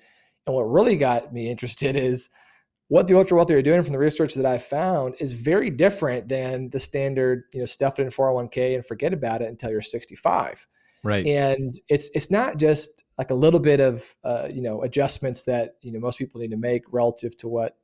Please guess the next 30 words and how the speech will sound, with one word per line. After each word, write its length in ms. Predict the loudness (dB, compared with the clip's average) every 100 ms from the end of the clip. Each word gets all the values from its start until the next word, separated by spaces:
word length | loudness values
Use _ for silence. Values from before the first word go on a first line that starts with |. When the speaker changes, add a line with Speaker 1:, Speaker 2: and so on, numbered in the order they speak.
| _ -14
Speaker 1:
these 160 | -6
ultra 300 | -4 -4 -2
wealthy 260 | 0 0 -2
investors 400 | -2 -2 -2 -4
are 80 | -4
doing. 240 | -4 -2
It's, 320 | -2 -4 -10 -12 _ _ _ -4
it's 220 | -4 -4
completely 840 | -6 -8 -8 -4 4 4 4 2
different. 500 | 2 2 -2 -10 -14 -16
And 100 | -10
so, 420 | 0 2 4 2 -4 -6
Speaker 2:
Hmm. 240 | -4 -4 -8
Speaker 1:
you 100 | -4
know, 360 | -2 0 -2 -6 _ -2
what 80 | 2
I 80 | 4
saw 220 | 6 6
in 40 | 6
the 80 |
bank 380 | 4 4 2 2
was 100 | -2
kind 140 | 0 0
of 60 | 0
a 20 |
microcosm 800 | 0 2 2 0 2 2 2 -2
of 160 | -4 -2
that 240 | -2 -2
subset 480 | -2 0 0 0 -2
of, 300 | -2 -8